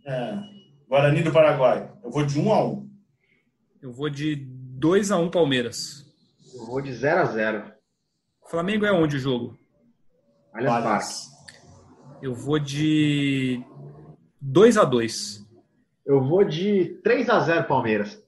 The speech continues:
Speaker 1: Que que é isso?
Speaker 2: Meu Deus.
Speaker 3: Três a zero jogando em casa.
Speaker 2: E você, Felipe Zito?
Speaker 1: Eu acho que o Flamengo ganha de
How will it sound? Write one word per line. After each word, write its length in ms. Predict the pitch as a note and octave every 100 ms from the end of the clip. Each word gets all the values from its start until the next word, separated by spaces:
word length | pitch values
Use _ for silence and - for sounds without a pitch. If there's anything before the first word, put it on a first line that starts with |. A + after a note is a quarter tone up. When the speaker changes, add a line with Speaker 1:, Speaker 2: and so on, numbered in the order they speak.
| _ _ _
Speaker 1:
Que 240 | - A#3
que 120 | - A3
é 120 | F3+
isso? 380 | F3 G3+ - A#3
Speaker 2:
Meu 80 |
Deus. 720 | F3+ G3+ G3 C#3+ - - - _ _ _ _ -
Speaker 3:
Três 220 | B2 E3
a 100 | F3+
zero 220 | C3 D3+
jogando 240 | D3 C#3 D#3
em 40 |
casa. 420 | D#3 A2 G#2 F#2 - _ _ _ _ _ _ _ -
Speaker 2:
E 60 |
você, 300 | C#3+ D3+ D#3
Felipe 300 | D3 C#3+ C#3
Zito? 400 | C3+ C3+ C3+ - - _ _ _ _ _ _
Speaker 1:
Eu 160 | A#2+ A2+
acho 180 | A#2
que 60 | -
o 40 | C#3
Flamengo 380 | B2 A2+ C#3 C3+
ganha 340 | A#2+ C3 B2+
de 160 | -